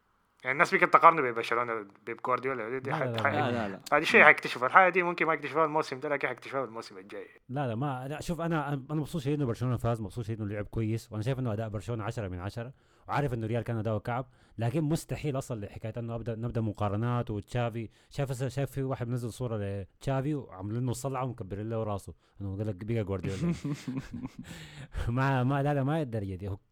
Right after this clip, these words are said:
Speaker 2: ده الفوز، طبعًا الفوز مهم شديد معنويًا. التيم كان متبهدل من أربع شهور، التيم ما عنده لعيبة، التيم اشترى صف هجوم كامل بالمجان وبالأقساط في، في الشتاء. آه، إنه يفوز على ريال
Speaker 3: والإيجار
Speaker 2: وما-،
Speaker 3: لحد
Speaker 2: آه.
Speaker 3: التملك.
Speaker 2: <laughs>
Speaker 3: زي
Speaker 2: آه،
Speaker 3: قدامى
Speaker 2: وف-،
Speaker 3: تريوري.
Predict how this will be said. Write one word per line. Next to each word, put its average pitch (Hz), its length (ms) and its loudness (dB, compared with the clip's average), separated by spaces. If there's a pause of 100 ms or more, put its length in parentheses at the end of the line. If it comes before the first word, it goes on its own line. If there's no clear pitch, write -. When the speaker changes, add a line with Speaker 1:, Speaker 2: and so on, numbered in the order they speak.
(100)
Speaker 2:
ده 123 220 -6
الفوز، 151 460 0
طبعًا 139 180 -2
الفوز 143 220 2
مهم 139 160 4
شديد 127 400 -2
معنويًا. 123 640 0 (640)
التيم 104 440 -2
كان 120 240 0
متبهدل 104 640 -2
من 98 100 -2
أربع 107 280 -2
شهور، 117 280 -6
التيم 107 380 -4
ما 110 180 -2
عنده 101 240 -6
لعيبة، 101 380 -4
التيم 95 280 -6
اشترى 104 340 -4 (580)
صف - 280 -4
هجوم 120 220 -2
كامل 123 300 0
بالمجان 101 560 -2
وبالأقساط 101 720 -6 (100)
في، 107 100 -12
في 90 140 -14
الشتاء. 120 420 -8 (480)
آه، 90 420 -14
إنه 123 120 0
يفوز 123 240 0
على 107 160 2
ريال 110 120 0
Speaker 3:
والإيجار 113 320 2
Speaker 2:
وما-، 110 40 -2
Speaker 3:
لحد 107 280 -2
Speaker 2:
آه. - 20 0
Speaker 3:
التملك. 98 560 -4
Speaker 2:
<laughs> - 100 -6 (340)
Speaker 3:
زي 85 160 -12 (360)
Speaker 2:
آه، 120 180 -4
Speaker 3:
قدامى - 240 -4
Speaker 2:
وف-، 151 60 -6
Speaker 3:
تريوري. 143 520 -2